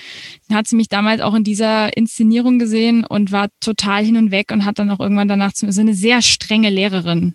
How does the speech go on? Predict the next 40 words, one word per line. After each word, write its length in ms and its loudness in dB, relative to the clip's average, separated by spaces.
wirklich, 400 -4
aber 160 -4
sehr, 180 -2
sehr 360 0
gut, 240 0
aber 180 -2
sehr 180 -2
streng. 360 -2
Und 100 0
sie 140 -2
hat 80 -2
dann 120 2
<laughs> 0 -
irgendwann 300 2
zu 100 0
mir 120 2
gesagt, 300 -4
„Saskia, 280 -6
ich 100 -6
verstehe 340 -6
dich 180 -6
jetzt. 280 -12
Du 100 -2
bist 240 -2
dafür 220 -2
geboren, 420 -2
mach 200 -2
das. 420 -2
Ist 140 -12
okay, 180 -2
wenn 120 2
du 120 0
in 160 2
Geschichte 400 0
morgens 360 0
schläfst.“ 540 -6
Weil 160 -2
ich 80 -2
dann 160 0
auch 120 0